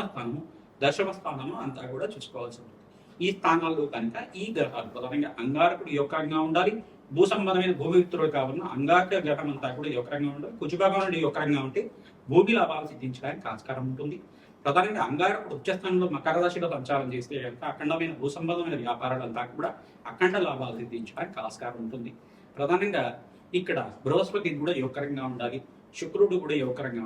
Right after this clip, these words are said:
ఉండాలి. బృహస్పతి కూడా రాజయోగ కారకుడు, శుక్రుడు అంతా కూడా భోగభాగ్యానికి అధిపతి, మంచి రిచ్ లైఫ్ లీడ్ చేయడానికి ఇస్తూ ఉంటారు అనమాట. బట్ అఖండమైన రాజయోగాన్ని ఇచ్చే గ్రహంగా మారడం జరుగుతుంది. ఇక్కడ శుక్ర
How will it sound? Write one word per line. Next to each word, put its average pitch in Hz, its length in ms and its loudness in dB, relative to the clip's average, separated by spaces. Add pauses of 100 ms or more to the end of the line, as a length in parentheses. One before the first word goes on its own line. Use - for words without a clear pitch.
ఉండాలి. 107 260 -10
బృహస్పతి 156 480 2
కూడా 165 120 2 (100)
రాజయోగ 139 480 0
కారకుడు, 113 340 -6 (240)
శుక్రుడు 185 360 0
అంతా 139 220 -4
కూడా 160 120 -6 (100)
భోగభాగ్యానికి 196 800 2
అధిపతి, 113 300 -6 (500)
మంచి 156 220 -2 (160)
రిచ్ 151 220 -6
లైఫ్ 208 240 6
లీడ్ 156 200 -4
చేయడానికి 131 420 -4
ఇస్తూ - 220 -16
ఉంటారు 117 240 -4
అనమాట. 117 240 -6 (100)
బట్ 131 160 -4 (220)
అఖండమైన 180 400 2 (100)
రాజయోగాన్ని 165 540 2
ఇచ్చే 143 120 -2 (120)
గ్రహంగా 131 340 -2
మారడం 117 380 -4
జరుగుతుంది. 123 400 -4 (440)
ఇక్కడ 160 160 -4 (140)
శుక్ర 180 180 -6